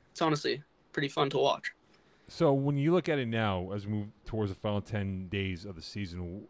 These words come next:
Speaker 2: are you circling any teams that you're watching out for that could maybe peak at the right time and that no one wants to play in the playoffs in two weeks?
Speaker 1: I think the Penetrators could be that team just because, like, the games I've seen them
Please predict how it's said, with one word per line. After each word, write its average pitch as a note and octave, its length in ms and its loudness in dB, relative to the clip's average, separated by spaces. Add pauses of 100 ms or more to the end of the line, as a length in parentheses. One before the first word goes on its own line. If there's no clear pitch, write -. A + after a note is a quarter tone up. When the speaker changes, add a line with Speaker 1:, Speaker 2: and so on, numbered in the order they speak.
(280)
Speaker 2:
are B2+ 120 0
you D3 100 0
circling D3+ 380 -2
any C3+ 100 2
teams C3 220 0
that A2+ 80 0
you're G#2+ 160 2
watching G#2 360 2
out G2+ 240 -2
for G2+ 520 -4
that F2+ 320 -6
could F#2+ 120 -12
maybe G2 240 -4 (100)
peak - 360 -2
at A#2+ 140 -4
the G#2+ 80 -6
right G#2+ 240 -2
time A2 380 -2
and F#2+ 160 -4
that G2 200 -4
no G2 220 -4
one G2+ 120 -2
wants G2 200 -2
to F2+ 60 -16
play G2+ 420 -4
in F#2 60 -4
the F2 60 -8
playoffs F#2+ 440 -4
in F2 40 -14
two G2+ 140 -8
weeks? G#2 320 -10 (2750)
Speaker 1:
I G#3+ 60 12
think D4 160 10
the A#3 60 4
Penetrators F#3+ 920 8
could G3 260 10
be G#3+ 140 4
that G#3 240 6
team A3 280 2
just D#3 220 -2
because, E3+ 300 0
like, D3 240 0 (400)
the F#3 100 2
games A3+ 260 8
I've F#3+ 180 4
seen G3+ 220 6
them E3+ 160 6